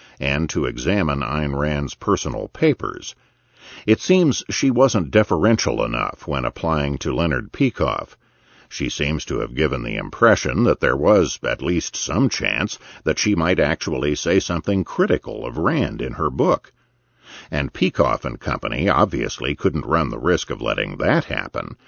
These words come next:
and then having it get out that they had let her into the archives. Better to just keep her out in the first place. The fact is that Peikoff and company are far too paranoid to be able to recognize who their real friends are.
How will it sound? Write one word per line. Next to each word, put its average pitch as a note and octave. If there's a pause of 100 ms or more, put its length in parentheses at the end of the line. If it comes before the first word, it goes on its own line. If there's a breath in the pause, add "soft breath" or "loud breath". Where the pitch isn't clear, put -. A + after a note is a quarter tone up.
(220 soft breath)
and B1+
then F#2+
having C#2+
it A#1
get D2+
out A#1
that -
they F#2+
had A#1+
let F2
her C2
into D#2
the G#1+
archives. C2+ (600 soft breath)
Better D#3
to B2+
just A#2
keep -
her C#2+
out B1+
in A1
the A#1+
first -
place. - (1500 soft breath)
The B2+
fact -
is D#2
that -
Peikoff F#2+
and B1
company B1
are D#2
far B2
too -
paranoid B1
to E2+
be D2
able C2+
to B1+
recognize A#1+
who F2
their C#2
real C2+
friends C#2
are. D#2